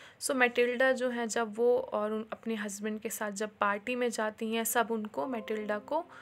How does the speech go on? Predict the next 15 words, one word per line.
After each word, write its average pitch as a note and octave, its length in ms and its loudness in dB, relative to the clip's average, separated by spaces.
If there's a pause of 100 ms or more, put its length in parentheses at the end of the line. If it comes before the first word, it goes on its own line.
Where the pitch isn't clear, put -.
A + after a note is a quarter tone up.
(260)
प्रेज़ C#4 360 8
करते G#3 320 2
हैं F#3+ 320 -10 (680)
कि A3+ 440 -2 (120)
आप G#3+ 160 6
बहुत A3+ 360 2
अच्छे A3+ 380 2
लग A3 220 2
रहे G#3 160 -2
हो, G3+ 140 -8
and A3+ 160 2
she A#3+ 260 -2
was C#4 200 2
very B3 240 4
happy। G3 420 -6